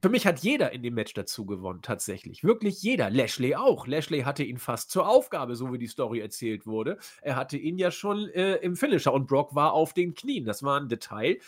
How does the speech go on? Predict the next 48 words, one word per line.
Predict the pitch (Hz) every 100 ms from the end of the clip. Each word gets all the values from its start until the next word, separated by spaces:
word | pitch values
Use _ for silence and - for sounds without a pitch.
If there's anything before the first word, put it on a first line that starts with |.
| -
das, | - 127 - -
äh, | - 131 127
man | 131
ruhig | 135 160 180
registrieren | 175 - 247 262
kann. | - 110 - - - -
Und, | 170 165 160
äh, | 143 139 123 -
Rollins | 113 147 170 165 147 139 -
und | 135 131 120
Owens | 117 175 196 -
haben | 135 139
zusammen, | - 143 123 113 131 143 _ _
äh, | 139 135 127 117 - _ _ _
auch | 117 139 -
Brock | 240 -
dominiert. | 220 147 107 98 85
Ja, | 139
die | 185
haben | 160 185
das | 151
ganze, | 175 180 180 170
äh, | 156 147 135 120 147 143 139
die, | 135 143
die | 127
ganze, | 156 147 143 147 131 120 - - - - -
äh, | 127 120 107
Sippe | 117 285 180
da | 120 110
unter | 110 123 107
Kontrolle | 110 110 110 110
gehabt. | 107 101 -
Also | 117
ich | 156
fand | - 175
das | 156 156
Match, | 143 - - _
werden | 120 151
wir | 151
noch | 147
drüber | 123 -
sprechen, | 196 113
aber |
ich | 95
fand's | - 123 - -
richtig | 196 - 247 -
gut | 165 -
erzählt. | 175 - 240 98